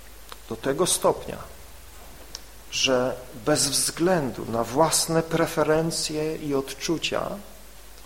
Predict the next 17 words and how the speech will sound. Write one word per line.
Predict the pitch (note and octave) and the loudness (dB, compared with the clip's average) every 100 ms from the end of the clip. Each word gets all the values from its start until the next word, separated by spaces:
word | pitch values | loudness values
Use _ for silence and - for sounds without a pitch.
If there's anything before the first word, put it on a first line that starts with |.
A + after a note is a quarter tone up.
| - - - | -18 -18 -6
w | |
jakiejkolwiek | B2+ - D3 D#3 E3 F3+ G3+ - | -6 -2 0 4 4 4 0 0
sytuacji, | G3+ - D#3+ C#3+ - - G#2 | -2 -2 2 2 0 -6 -6
w | B2 | -6
jakichkolwiek | C3 - C#3 - E3+ E3+ F3 | -6 -8 -6 0 2 2 0
znajdował | - D#3+ D3 D#3 E3 | 0 -2 0 2 2
się | - E3 | 2 0
okolicznościach, | D#3 D#3 D3 D3 - A#2+ C3 - - A#2+ - - - - - - - - - | 0 2 0 0 -6 -4 -4 -6 -6 -6 -8 -14 -18 -18 -18 -18 -18 -12 -2
on | C#3 | 0
wszędzie | C3 - F3+ E3 D3 B2 | 2 2 4 2 0 -2
widział | A#2 C3+ C#3+ D3 | -2 -2 2 2
nad | C3+ C3 | 2 0
sobą | - - D3 C3+ C3+ C3+ C3 | -2 0 0 0 0 -2 -6
rękę | A#2+ A#2+ D3+ D#3+ E3 D#3 D3+ D#3 D#3+ - - - | -4 2 2 2 -2 0 2 0 -4 -12 -10 -2
swojego | - - C3+ C3 D3 C#3+ D3 | 0 2 2 4 4 4 2
wszechmogącego | - - C#3 - C3+ C#3 C3+ B2+ - C#3 C#3+ | 2 -2 -2 -4 -2 0 -2 -4 -4 -2 -2
Pana, | - C#3 A#2 G#2 | 2 2 2 -2